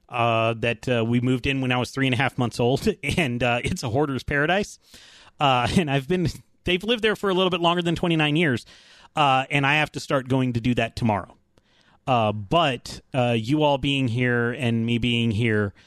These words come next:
uh, has helped me, give me an hour of normalcy. Uh, because a lot of things are gonna be happening that's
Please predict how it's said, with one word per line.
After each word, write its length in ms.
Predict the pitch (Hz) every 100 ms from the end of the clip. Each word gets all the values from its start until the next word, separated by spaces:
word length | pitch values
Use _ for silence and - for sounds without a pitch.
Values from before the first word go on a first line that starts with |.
| _ _ _
uh, 240 | 127 120
has 220 | 110 139 -
helped 300 | 151 127 156
me, 160 | 139
give 200 | 127 147
me 160 | 151 147
an 60 |
hour 420 | 143 139 143 139 131
of 380 | 135 123 113
normalcy. 560 | 131 123 123 110 117 - _ _ _ _ _ _ _
Uh, 500 | 123 113 107 104 104
because 480 | 104 110 123 110 107
a 60 | 123
lot 320 | 117 117 127
of 80 | -
things 360 | 127 120 117
are 200 | - 117
gonna 240 | 110 117 107
be 160 | 107
happening 800 | 95 117 - 113 110 107 117 123
that's 260 | 123 110